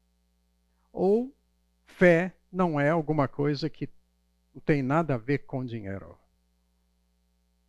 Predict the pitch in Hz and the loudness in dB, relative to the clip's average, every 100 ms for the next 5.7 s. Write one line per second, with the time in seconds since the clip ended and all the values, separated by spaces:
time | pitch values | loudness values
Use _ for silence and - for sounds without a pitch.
0 | _ _ _ _ _ _ _ _ _ _ | _ _ _ _ _ _ _ _ _ _
1 | 147 151 - 202 214 226 240 196 190 175 | -2 -2 0 2 2 2 0 0 2 2
2 | 165 156 143 147 156 165 - - - - | 2 0 -2 -4 -4 -6 -8 -8 -10 -16
3 | _ _ _ _ _ _ _ _ _ _ | _ _ _ _ _ _ _ _ _ _
4 | _ _ _ _ _ _ _ _ _ _ | _ _ _ _ _ _ _ _ _ _
5 | _ _ _ 165 160 - 110 | _ _ _ -4 -4 -6 -10